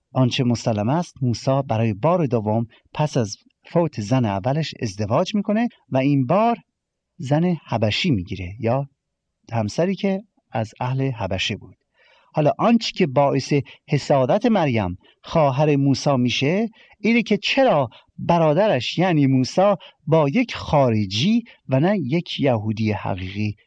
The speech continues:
ازدواج کرده. پس او و برادرش هارون بر علیه موسی قیام می‌کنند و می‌خواهند خود را رهبر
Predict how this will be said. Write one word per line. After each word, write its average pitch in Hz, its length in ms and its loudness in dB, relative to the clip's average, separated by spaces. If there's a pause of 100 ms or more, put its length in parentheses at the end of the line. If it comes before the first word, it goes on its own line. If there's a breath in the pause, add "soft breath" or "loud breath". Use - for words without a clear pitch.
(160)
ازدواج 101 500 -4
کرده. - 280 -14 (1500)
پس 120 280 -2
او 208 300 0 (220)
و 117 120 0
برادرش 107 540 0
هارون 113 480 2 (300 loud breath)
بر 127 180 0 (100)
علیه 165 320 4
موسی 120 420 0 (120)
قیام 104 260 -2
می‌کنند - 420 -12 (1500)
و 113 80 2
می‌خواهند 113 560 0 (120)
خود - 480 -2
را 101 360 0
رهبر 110 640 -2